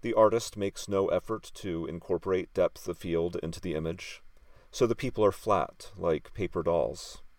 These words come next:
The most intriguing detail is how Jesus is depicted, riding side saddle on a donkey, with his legs draped over a much smaller colt.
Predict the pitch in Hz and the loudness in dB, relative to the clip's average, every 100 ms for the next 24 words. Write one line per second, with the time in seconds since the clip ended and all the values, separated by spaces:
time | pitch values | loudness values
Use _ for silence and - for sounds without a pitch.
0 | - - - - - - - - - 139 | -20 -20 -20 -20 -20 -20 -18 -16 -4 6
1 | 156 - 139 - 202 175 101 80 73 80 | 6 6 -4 -4 -4 -2 -2 -4 -4 -2
2 | 76 82 87 82 101 95 95 127 - 67 | 0 0 -2 0 2 2 0 -4 -4 -6
3 | - - 80 - - 82 - 60 87 - | -6 -4 -4 -4 -4 -4 -4 -8 -8 -14
4 | - - - - - - 101 95 95 95 | -20 -20 -20 -20 -20 2 4 6 4 -2
5 | - 120 117 - 71 62 69 90 - 90 | 0 2 2 0 -2 -2 -6 -8 -8 -4
6 | 87 104 107 - 58 82 - - - - | -2 -2 -4 -6 -12 -14 -18 -20 -20 -20
7 | - - - - 110 117 101 113 117 85 | -20 -20 -20 -2 0 0 0 6 6 6
8 | 87 - 98 92 - 87 76 85 82 - | 0 -6 0 0 0 0 0 0 -4 -2
9 | 92 92 - - - - 117 87 73 - | -2 -4 -4 -10 -10 -4 -2 0 -2 -2
10 | - - - | -2 -2 -8